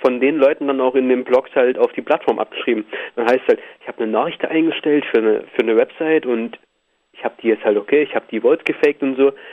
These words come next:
und die ist auf der Frontpage gelandet, aber es rankt nicht, ich krieg keine Klicks, ja. Wenn man eine Nachricht halt manuell auf die Frontpage rankt, man bekommt vielleicht ein paar mehr Klicks darüber, ja, aber die Leute interessiert das nicht zwangsläufig trotzdem, auch wenn das auf der Frontpage steht.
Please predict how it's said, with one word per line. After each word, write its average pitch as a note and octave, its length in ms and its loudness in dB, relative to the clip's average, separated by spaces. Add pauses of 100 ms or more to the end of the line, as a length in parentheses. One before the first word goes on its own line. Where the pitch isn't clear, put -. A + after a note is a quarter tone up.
(140)
und A2+ 240 -2
die C#3 100 2
ist - 100 -2
auf - 120 0
der A2+ 100 -4
Frontpage - 480 0
gelandet, D#3+ 480 -2 (300)
aber D3+ 400 2 (560)
es D3+ 180 -6
rankt D#3+ 240 0
nicht, C3+ 180 0
ich - 80 -14
krieg - 180 -2
keine C#3 260 0
Klicks, E3 320 0
ja. B2 180 0 (380)
Wenn B2 120 0
man C3 360 0
eine C3+ 140 2
Nachricht E3 420 -2
halt - 280 -2
manuell C#3 600 0 (320)
auf C#3+ 200 0
die D3 100 -8
Frontpage D3 520 -2
rankt, B2+ 300 0 (260)
man C3+ 140 -2
bekommt E3 300 -2
vielleicht C#3+ 240 0
ein C#3 80 -18
paar B2 140 0
mehr E3+ 240 0
Klicks C#3 320 -4
darüber, A#2 380 2
ja, A#2+ 160 -2 (300)
aber A#2+ 400 2 (100)
die C3+ 60 -2
Leute C3 240 2
interessiert D3 420 -4
das D3+ 140 -2
nicht D#3 240 -2
zwangsläufig D3 460 -2
trotzdem, - 400 -4
auch - 160 -4
wenn B2+ 100 -2
das B2 140 -2
auf C3 80 0
der C3+ 100 -4
Frontpage D3 380 0
steht. A2 220 -4